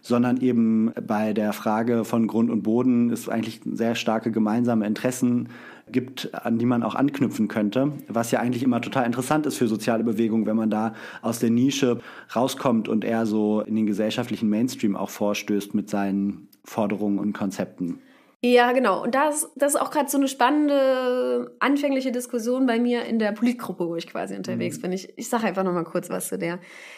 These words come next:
Speaker 2: Ich bin der Arbeitsgemeinschaft Bäuerlichen Landwirtschaft. Und das ist so ein Verein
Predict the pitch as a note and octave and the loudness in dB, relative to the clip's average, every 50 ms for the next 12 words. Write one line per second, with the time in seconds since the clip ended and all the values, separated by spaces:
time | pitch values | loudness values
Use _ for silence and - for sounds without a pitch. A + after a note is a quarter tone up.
0 | - - - - G#3 - - C#4 D#4+ D4+ - - B3+ C4+ C4+ C4+ - B3 A#3+ A3 | -20 -18 -10 -8 -4 0 2 4 4 4 4 4 4 2 0 0 0 0 0 2
1 | A3+ A#3+ - A#3 A3+ - - F#3+ F#3+ F#3+ F#3+ F#3+ F#3+ F#3+ G3 F3+ D#3+ - - F3+ | 0 0 -2 -4 -6 -2 0 4 4 4 4 4 2 0 -2 -2 -2 -2 -4 -4
2 | - - D#3+ - F#3 - - - - - - - _ _ _ - A3+ G#3 A#3 D4 | -6 -6 -6 -6 -6 -6 -8 -8 -12 -20 -20 -20 _ _ _ 0 2 2 4 2
3 | D#4+ E4+ D#4+ - - A#3+ A#3 A3 A3 G#3 F3 F3+ F#3+ A#3 C#4 D4+ D#4+ D#4 | 2 2 0 0 2 2 2 2 2 2 2 2 2 2 2 2 0 0